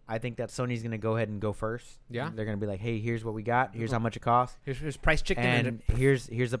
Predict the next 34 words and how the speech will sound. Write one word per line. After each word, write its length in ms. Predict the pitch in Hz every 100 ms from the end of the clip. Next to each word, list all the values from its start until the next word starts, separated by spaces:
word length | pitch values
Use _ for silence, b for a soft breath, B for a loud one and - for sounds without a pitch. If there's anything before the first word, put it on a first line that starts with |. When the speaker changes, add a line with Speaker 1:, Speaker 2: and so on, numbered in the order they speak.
| -
Speaker 1:
here's 240 | 123 135
the 60 | 123
thing, 200 | 151 127
guys. 340 | 110 113 - - b b b b - - -
Uh, 280 | 120 113
PlayStation's 520 | - 135 131 131 135 131
got 140 | 131
the 60 | 123
better 220 | 120 117
exclusives. 600 | - - 117 104 98 - - - - - -
Um, 720 | 104 107 104 101 98 95 - - - _
if 120 | 104 117
you 80 |
have 100 | 131
a 60 | 123
gaming 320 | 117 123 127
P 140 | 117 123
C 200 | 127 123
like 200 | 113 110
me 180 | 120
or 80 | 117
Rick, 260 | 113 120 - - b b b b b
or, 380 | - 110 107 104 -
you 140 | 113
know, 180 | 104 98
anybody, 480 | 113 120 120 117 120
uh, 60 | 113
any, 380 | 104 120 131
um, 240 | 127 123 123
any 320 | 147 160 175 160
of 100 | 147
my 180 | 143
other 160 | 143 143
friends, 560 | 143 143 113 107 -